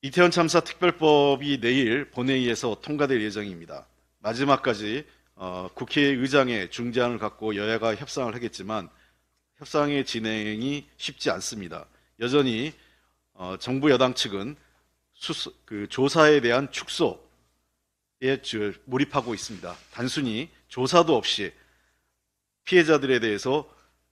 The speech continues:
보상과 그 피해 보상을 통해서 이 문제를 덮으려고 하는 것은 매우 잘못된 것입니다.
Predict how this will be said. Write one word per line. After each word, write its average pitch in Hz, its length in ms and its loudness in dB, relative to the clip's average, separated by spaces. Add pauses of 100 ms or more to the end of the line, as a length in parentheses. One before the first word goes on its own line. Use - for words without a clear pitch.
(220)
보상과 131 640 0 (1080)
그 110 180 -6
피해 180 220 4
보상을 151 400 0
통해서 117 340 -6
이 127 180 -2
문제를 113 320 -6
덮으려고 117 460 -6
하는 107 140 -6
것은 101 360 -10 (260)
매우 120 200 -4
잘못된 117 540 -6
것입니다. 82 500 -12